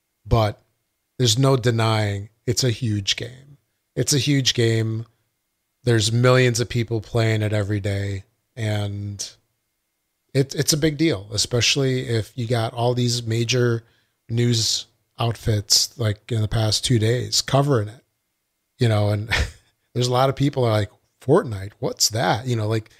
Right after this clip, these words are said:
the people that don't have kids and that aren't gamers, they have no idea what it is. They got to hear about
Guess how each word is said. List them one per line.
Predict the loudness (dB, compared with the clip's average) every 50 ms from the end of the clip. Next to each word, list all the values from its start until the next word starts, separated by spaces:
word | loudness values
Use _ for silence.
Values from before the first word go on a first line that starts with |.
| _ _ _ _ -6
the | -2
people | 0 0 2 2 4 4
that | 4 4 4
don't | 4 2 4
have | 4 2 0 0 -2
kids | -4 -4 -4 -4 -2 -2 -2 -2
and | -2 -2 -2
that | -4 -4 -4
aren't | -2 0 0 0 0 0 0
gamers, | 2 4 4 4 2 0 -2 -2 -2 0
they | 0
have | 0 -2 -2 -2
no | -2 0 0 0
idea | 0 0 -2 -4 -4 -4 -4 -4
what | -4 -4 -4
it | -4 -4
is. | -2 -2 0 0 0 0 -2 -4 _ _ _ _ _ _ _ _ _ _ _ _ _ _ _ _ _ 2
They | 4 6 6 6
got | 6 4 4 4 2 2
to | 2 2
hear | 4 4 4 4 4 2
about | 2 0 0 0 0 0 -2 -4 -4 -6 -6 -6 -8